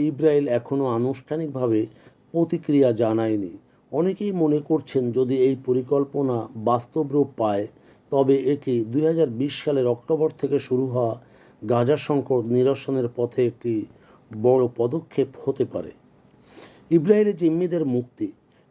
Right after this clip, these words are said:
ট্রাম্পের এই বিশেষ পরিকল্পনায় ইসরায়েলি জিম্মিদের মুক্তির বিষয়টি জোর দিয়ে উল্লেখ করা হয়েছে। হামাসের বক্তব্যে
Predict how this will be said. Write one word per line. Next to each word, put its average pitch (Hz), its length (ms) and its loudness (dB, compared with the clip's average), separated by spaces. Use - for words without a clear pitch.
ট্রাম্পের 202 360 2
এই 180 120 4
বিশেষ 185 260 -6
পরিকল্পনায় 165 760 0
ইসরায়েলি 160 560 2
জিম্মিদের 147 540 2
মুক্তির 135 400 0
বিষয়টি 127 520 -2
জোর 151 200 -2
দিয়ে 135 180 4
উল্লেখ 120 420 2
করা 113 240 -2
হয়েছে। 92 380 -10
হামাসের 170 480 2
বক্তব্যে 139 640 2